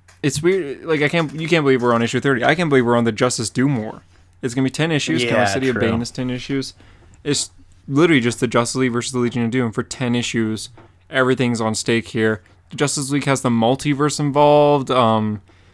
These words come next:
Speaker 1: New Gods are involved. The Monitor, Anti-Monitor, all that, they're all involved. It's, it's crazy. Like, if you name a D C character, granted, they've been mentioned, brought up, or shown in this story. Like, so I, I'm really excited for this, and I hope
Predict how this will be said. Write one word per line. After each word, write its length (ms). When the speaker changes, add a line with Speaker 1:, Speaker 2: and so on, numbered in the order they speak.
Speaker 1:
New 280
Gods 360
are 100
involved. 560
The 60
Monitor, 560
Anti-Monitor, 840
all 140
that, 300
they're 160
all 140
involved. 360
It's, 260
it's 180
crazy. 380
Like, 160
if 100
you 80
name 240
a 40
D 140
C 160
character, 380
granted, 520
they've 140
been 140
mentioned, 480
brought 200
up, 220
or 80
shown 380
in 260
this 160
story. 440
Like, 320
so 240
I, 200
I'm 120
really 140
excited 240
for 80
this, 200
and 160
I 240
hope 540